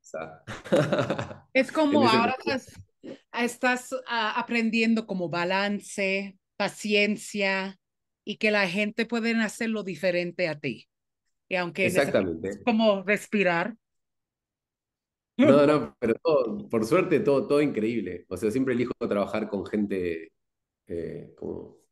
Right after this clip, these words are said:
Speaker 1: cercana, digo, como que, que hay un cariño, digo, una confianza.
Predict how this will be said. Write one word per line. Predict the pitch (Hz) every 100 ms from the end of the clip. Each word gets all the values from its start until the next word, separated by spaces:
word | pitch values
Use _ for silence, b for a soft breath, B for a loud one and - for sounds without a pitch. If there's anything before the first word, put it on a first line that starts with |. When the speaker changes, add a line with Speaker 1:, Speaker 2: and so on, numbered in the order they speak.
| _
Speaker 1:
cercana, | - 95 92 107 113 95 92
digo, | 98 90
como | 87 82 82 82
que, | 87 82
que | 90 85
hay | 87
un | 92 92 _
cariño, | 87 85 101 92 87 80
digo, | 80 82
una | 85 85
confianza. | 78 76 - 90 87 76 78